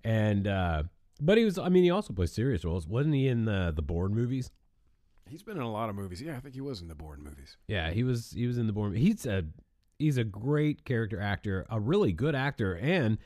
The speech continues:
Speaker 1: I believe got, I don't know about top billing, but got very high on the list. I mean, when you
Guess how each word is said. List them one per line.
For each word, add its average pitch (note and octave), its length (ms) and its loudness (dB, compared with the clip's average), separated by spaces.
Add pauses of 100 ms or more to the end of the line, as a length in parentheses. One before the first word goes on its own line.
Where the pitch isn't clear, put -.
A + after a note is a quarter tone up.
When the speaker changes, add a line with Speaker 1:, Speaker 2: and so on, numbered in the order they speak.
(280)
Speaker 1:
I - 100 -2
believe C3+ 380 2
got, G#2 320 0 (320)
I C3 60 2
don't C#3 100 4
know A#2 80 4
about G2+ 220 -2
top D#3 320 -4
billing, D#2+ 500 2
but G2 320 -2 (300)
got A#2 400 -4 (1300)
very G#2+ 360 0
high A2+ 340 2
on G2 120 2
the F2+ 60 0
list. F#2 320 0
I F2 40 -2
mean, F#2 140 0
when G2 100 2
you G2 240 0